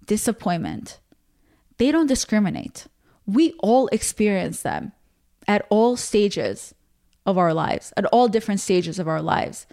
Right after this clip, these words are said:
But it's all about how you handle it, what you do after you feel those emotions. So then I wake up after driving myself mad for a week and I make a choice that morning. I ask myself, "Is this working for me?"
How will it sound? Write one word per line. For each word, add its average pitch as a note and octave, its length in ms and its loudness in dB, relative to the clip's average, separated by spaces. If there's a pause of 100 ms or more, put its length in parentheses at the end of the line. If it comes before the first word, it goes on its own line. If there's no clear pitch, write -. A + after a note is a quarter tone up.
(160)
But A3 140 0
it's G#3+ 240 0
all B3+ 340 0
about F#3 560 0 (120)
how G#3 120 -4
you G3 200 0
handle F#3 540 -4
it, - 300 -12 (180)
what G#3+ 220 0
you G#3 160 2
do G#3+ 240 0 (100)
after G#3 320 2
you F#3+ 80 2
feel F#3+ 220 2
those F3+ 180 0
emotions. - 680 -4 (300)
So - 180 -2
then G#3 480 2 (300)
I A3 100 4
wake G3+ 240 0
up - 300 -2 (200)
after G#3 300 0
driving G#3 420 4
myself A3 440 2
mad F3+ 240 2
for F#3 160 -2
a F3+ 100 2
week E3+ 400 -4 (300)
and G3 100 2
I F#3+ 60 4
make G3 200 2
a A3 60 0
choice C4+ 480 0 (200)
that F#3+ 220 4
morning. G3 520 0 (480)
I G#3+ 80 2
ask G3+ 320 4
myself, F#3 440 0
"Is G#3 120 -2
this A3 180 -2
working F#3+ 320 -2
for - 180 -6
me?" A#3 300 -6